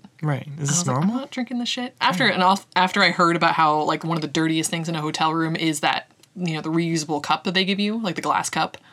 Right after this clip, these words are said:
Speaker 1: Oh, yeah.
Speaker 2: that's in the bathroom, like, it's supposed to be one of the dirtiest things 'cause they, like, I guess it's one of the things that they're supposedly not great about cleaning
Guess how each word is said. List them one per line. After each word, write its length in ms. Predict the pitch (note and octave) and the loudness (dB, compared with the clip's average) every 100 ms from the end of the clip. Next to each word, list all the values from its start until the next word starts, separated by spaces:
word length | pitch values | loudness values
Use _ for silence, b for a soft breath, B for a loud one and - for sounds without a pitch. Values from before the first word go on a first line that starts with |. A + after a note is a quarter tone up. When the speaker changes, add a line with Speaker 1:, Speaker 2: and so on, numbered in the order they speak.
| B | B
Speaker 1:
Oh, 180 | E3 D#3+ | 2 2
yeah. 180 | C#3 D3+ | 2 0
Speaker 2:
that's 140 | F#3 | 2
in 80 | F3+ | 2
the 60 | E3 | 4
bathroom, 320 | E3 G3 F#3 | 2 2 0
like, 100 | D#3 | -2
it's 100 | - | -2
supposed 160 | F3 | -2
to 60 | E3 | -2
be 40 | |
one 80 | D#3+ | -4
of 60 | D3 | -4
the 60 | |
dirtiest 360 | C#3+ D#3 D#3 D3+ | -2 -2 0 -2
things 240 | D#3 E3 | -2 -4
'cause 120 | - D#3+ | -4 -2
they, 140 | D#3 | 0
like, 140 | D#3 D#3 | -2 -2
I 60 | |
guess 180 | D#3 D3+ | -4 -6
it's 120 | D#3+ | -6
one 100 | D#3+ | -6
of 40 | D#3 | -6
the 60 | |
things 240 | D3+ D#3 D#3 | -8 -8 -8
that 80 | D3+ | -6
they're 100 | D#3 | -4
supposedly 520 | - D3+ D3+ E3 D3 | -2 -2 -4 -8 -8
not 340 | D3+ C#3+ D3 - - | -2 0 0 -2 -8
great 260 | E3+ D#3 D3 | -2 -2 0
about 200 | D3+ - | -2 -2
cleaning 460 | F3 F3+ B3+ D4 | -2 0 -2 -4